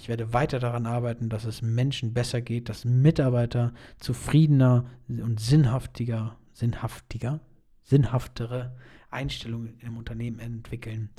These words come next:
und langfristig motiviert sind, auch, äh, ein erfülltes Leben zu führen, auch auf der Arbeit und diese Erfüllung in jedem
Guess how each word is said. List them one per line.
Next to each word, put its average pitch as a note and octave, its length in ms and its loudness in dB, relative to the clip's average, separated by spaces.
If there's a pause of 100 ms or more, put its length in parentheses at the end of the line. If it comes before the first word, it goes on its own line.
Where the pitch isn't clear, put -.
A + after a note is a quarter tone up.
(460)
und A2 180 0
langfristig A#2 680 -2
motiviert A2 400 -4
sind, G#2 300 -8
auch, - 220 -16 (440)
äh, G#2 60 -14
ein G2+ 300 -6
erfülltes G#2+ 380 -8
Leben G#2+ 160 -4
zu - 140 -14
führen, G#2+ 240 -10
auch G2 320 -10
auf - 180 -12
der F2 140 -8
Arbeit G#2 420 -8
und A2+ 140 -6
diese A2 140 -2
Erfüllung A2+ 520 0
in G#2+ 160 0
jedem A#2+ 600 4